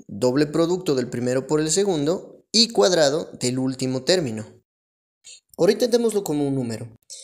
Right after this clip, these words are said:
El cuadrado del primer término, el doble producto del primero por el segundo y el cuadrado del último término. Resolver esta operación es muy fácil. El cuadrado de uno es uno, dos por uno y por tres nos da seis,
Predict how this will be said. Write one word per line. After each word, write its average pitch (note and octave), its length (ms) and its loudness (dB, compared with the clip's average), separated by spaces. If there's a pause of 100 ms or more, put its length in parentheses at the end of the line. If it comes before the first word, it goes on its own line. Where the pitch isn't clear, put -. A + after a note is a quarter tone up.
(200)
El C3 140 -6
cuadrado D#3+ 440 6
del D#3 160 0
primer C#3 300 -2
término, C#3 420 0 (400)
el C#3+ 180 -4
doble E3+ 280 0
producto G3 520 0
del B2 160 -2
primero C#3+ 440 -2
por D#3+ 140 -4
el E3 100 -4
segundo E3 400 -2 (260)
y C#3 240 -4
el B3 140 2
cuadrado F3 420 2
del D3+ 160 0
último B2+ 340 -2
término. A2+ 380 -4 (360)
Resolver B2+ 440 -2
esta C3+ 160 -4
operación C#3+ 400 -2
es B2 80 -6
muy A#2+ 120 -8
fácil. C3+ 320 -2
El A2+ 120 -6
cuadrado C3 380 -2
de E3 120 0
uno E3+ 280 -2
es C3 120 -6
uno, C#3+ 260 -4 (340)
dos C#3+ 340 -2
por D3+ 180 -2
uno F3+ 200 0
y - 20 -2
por C#3 220 -6
tres D3+ 240 -2
nos B2 180 -2
da B2+ 100 -2
seis, E3+ 480 -2